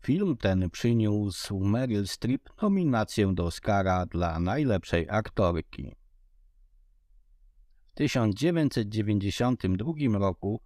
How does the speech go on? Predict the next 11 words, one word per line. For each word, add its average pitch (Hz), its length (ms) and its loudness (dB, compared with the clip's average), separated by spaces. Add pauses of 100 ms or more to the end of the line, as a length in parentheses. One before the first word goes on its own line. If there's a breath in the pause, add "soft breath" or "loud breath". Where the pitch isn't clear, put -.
(160)
rząd 101 540 -2
australijskiego 104 1080 0
terytorium 98 720 -2
północnego 104 920 -2 (420)
wypłacił 113 600 -2
odszkodowanie 98 960 0 (200)
Lindy 127 360 0
i 107 140 -2
Michaelowi. 90 840 0 (220)
Otrzymali 131 760 -2
oni 95 560 0